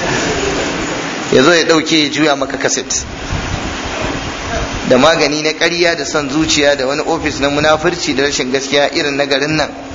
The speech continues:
Mutum ya zo ya buɗe da ya zama ustaz da ɗan gemunsa, kawai shi kenan sai ya zo yana karɓan kuɗin mutane. Kuɗin ya yi yawa. Ya yi yawa. Ba laifi ba ne mutum ya taimaka wani ya bashi abin sadaka, amma ka ga mutum daga zama ɗaya rukiya ɗaya wai a yanka mutum wai dubu hamsin.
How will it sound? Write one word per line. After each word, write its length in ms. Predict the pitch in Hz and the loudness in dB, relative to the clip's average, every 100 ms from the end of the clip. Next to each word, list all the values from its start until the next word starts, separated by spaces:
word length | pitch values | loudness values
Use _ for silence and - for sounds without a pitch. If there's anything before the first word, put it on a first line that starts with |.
| - - - - - - | -12 -10 -8 -6 -6 -4
Mutum 200 | - 160 | 2 4
ya 120 | 147 | 6
zo 60 | 156 | 4
ya 80 | |
buɗe 300 | 139 147 139 127 | 2 0 0 2
da 60 | |
ya 160 | 139 147 | 2 2
zama 200 | 160 165 | 0 -2
ustaz 280 | 143 165 139 | -2 -2 -2
da 80 | 131 | -2
ɗan 180 | 147 | -2
gemunsa, 380 | 147 156 143 131 | 0 0 -2 -2
kawai 240 | 120 185 160 | 2 4 4
shi 140 | - | 0
kenan 260 | - 143 143 | 0 0 0
sai 140 | 147 | -2
ya 60 | 135 | 0
zo 60 | |
yana 160 | 143 135 | 0 0
karɓan 260 | 127 113 123 | -2 -2 0
kuɗin 180 | 127 139 | 0 2
mutane. 320 | 139 131 120 127 | 2 0 0 0
Kuɗin 220 | 175 165 | 2 2
ya 80 | 156 | 2
yi 120 | 165 | 2
yawa. 240 | 160 151 - - - - - - - - - - - - - | 2 0 -2 -8 -12 -10 -10 -8 -8 -8 -8 -8 -8 -6 2
Ya 200 | 135 147 | 6 6
yi 160 | 151 151 | 6 4
yawa. 260 | 143 120 - - - - - - - - - - - - - | 2 0 -6 -10 -10 -10 -8 -8 -8 -8 -8 -8 -4 -2 4
Ba 120 | 170 | 6
laifi 280 | 214 202 180 | 6 4 2
ba 100 | 185 | 4
ne 100 | 170 | 4
mutum 280 | 147 - 165 | 2 0 0
ya 60 | 139 | 0
taimaka 420 | 156 151 131 143 | 0 0 4 4
wani 240 | 139 147 | 4 0
ya 120 | 135 131 | 0 0
bashi 240 | 135 135 | -2 -2
abin 180 | 113 123 | -2 -2
sadaka, 380 | 123 123 123 101 | -2 -2 0 4
amma 200 | 143 175 | 4 4
ka 80 | 156 | 4
ga 100 | 165 | 2
mutum 260 | 156 156 143 | 2 0 0
daga 180 | 131 | 0
zama 260 | 131 156 170 | 2 4 2
ɗaya 180 | 175 185 | 2 -4
rukiya 300 | 151 156 143 | -4 -2 -2
ɗaya 140 | 143 143 | 0 0
wai 180 | 160 | 0
a 100 | 160 151 | 0 -2
yanka 260 | 156 151 | -2 -2
mutum 240 | 135 135 147 | -2 0 0
wai 100 | 143 | 0
dubu 220 | 160 180 | 2 4
hamsin. 340 | 151 127 120 | 4 4 -2